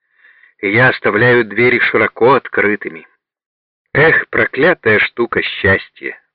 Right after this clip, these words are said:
Пушкин княгине Вяземской. Конец августа тысяча восемьсот тридцатого года. Москва. Сейчас еду в Нижний,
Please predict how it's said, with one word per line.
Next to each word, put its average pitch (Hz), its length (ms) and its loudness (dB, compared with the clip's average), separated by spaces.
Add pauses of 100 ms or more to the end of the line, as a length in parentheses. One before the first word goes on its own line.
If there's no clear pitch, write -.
(100)
Пушкин 160 500 -2 (280)
княгине 113 500 -4
Вяземской. 78 760 -2 (520)
Конец 110 360 2
августа 135 480 0
тысяча - 320 -4
восемьсот 104 440 -2
тридцатого 90 580 -2
года. 73 320 -6
Москва. 78 520 -6 (2250)
Сейчас 196 480 0
еду 190 240 2
в 156 80 0
Нижний, 123 580 -2